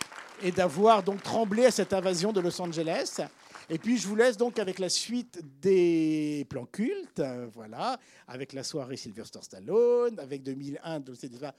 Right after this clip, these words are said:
de Kubrick, <laughs> voilà, je ne me trompe pas cette fois-ci, Halloween, et une soirée un peu particulière, mais assez savoureuse et assez sanglante, consacrée donc à la Saint-Valentin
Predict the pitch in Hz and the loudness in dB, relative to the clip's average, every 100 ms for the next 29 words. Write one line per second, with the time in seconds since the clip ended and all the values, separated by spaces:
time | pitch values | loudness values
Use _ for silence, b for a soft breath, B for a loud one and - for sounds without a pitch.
0 | b b _ 135 269 320 190 151 110 135 | b b _ -2 0 2 0 -6 -8 -8
1 | 165 214 262 294 311 - - 294 - 143 | -4 0 2 0 -2 -10 -4 -4 -4 -14
2 | - 151 170 160 143 147 143 147 - 160 | -12 -10 -8 -6 -6 -6 -8 -14 -12 -12
3 | 156 139 131 120 - 208 240 B B B | -12 -16 -16 -18 -16 -16 -16 B B B
4 | - 175 175 165 180 226 254 254 - 202 | -2 0 2 0 0 -2 -2 -4 -4 -2
5 | 226 202 - 214 180 233 - 220 240 330 | -2 -4 -2 0 2 0 0 -2 -2 -6
6 | - - 247 247 240 202 214 330 285 226 | -6 -6 -8 -10 -8 -4 -4 -4 -4 -6
7 | 294 254 220 180 165 185 220 165 - 285 | -6 -6 -6 -6 -6 -6 -6 -8 -8 -10
8 | 190 151 165 220 226 b b _ - 180 | -10 -10 -10 -10 -14 b b _ -16 -12
9 | - 143 - 214 196 202 160 135 - 190 | -10 -12 -8 -8 -8 -12 -10 -10 -8 -6
10 | 160 131 - | -6 -6 -12